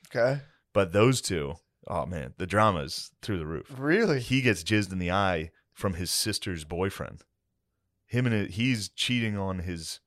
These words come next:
Speaker 2: his boyfriend. <laughs> All right, the guy's cheating on a girl with her brother.
Speaker 1: Yeah.
Speaker 2: Pretty sick.
Speaker 1: Maybe we do need to go to war with Iran.
Speaker 2: Iran's
Speaker 1: I think
Speaker 2: right.
Speaker 1: we need war, right? I think
Speaker 2: Turns
Speaker 1: we
Speaker 2: out,
Speaker 1: actually need war.
Speaker 2: turns out Iran is definitely right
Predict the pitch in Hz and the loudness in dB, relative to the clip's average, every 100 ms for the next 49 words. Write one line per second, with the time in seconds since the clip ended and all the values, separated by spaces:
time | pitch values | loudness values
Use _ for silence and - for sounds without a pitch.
0 | _ _ _ _ _ _ _ - 117 104 | _ _ _ _ _ _ _ -4 -4 2
1 | 127 127 - - _ 104 - 143 - - | 0 0 -4 -10 _ -8 -2 0 -2 -4
2 | 110 113 123 120 - 131 127 117 110 104 | 2 4 4 4 -2 -2 0 0 0 0
3 | 98 - _ _ _ 104 104 101 95 87 | -2 -10 _ _ _ -2 4 6 6 4
4 | 90 - 95 85 80 85 71 - _ _ | -2 -2 -2 -2 -2 -4 -4 -10 _ _
5 | 120 107 110 110 107 101 - 90 - 55 | -14 -10 -6 -2 -4 -6 -6 -4 -4 -6
6 | - _ _ _ _ - 160 240 214 123 | -8 _ _ _ _ -2 -2 0 -4 -2
7 | 147 147 135 127 127 127 117 123 127 120 | -2 0 -2 0 0 0 0 0 0 2
8 | 113 107 117 113 107 - - _ _ _ | 0 0 -4 -6 -8 -18 -20 _ _ _
9 | _ _ _ - 107 156 202 156 208 135 | _ _ _ 2 6 8 8 6 8 8
10 | 233 208 185 165 185 190 165 143 151 160 | 8 4 4 8 10 12 12 10 8 8
11 | 160 208 220 220 208 196 170 156 170 151 | 8 8 10 10 8 4 2 0 -2 2
12 | 160 151 131 160 180 147 104 113 113 92 | 6 6 6 6 8 8 8 4 4 2
13 | 104 98 98 78 80 78 | 4 4 2 -2 -2 -2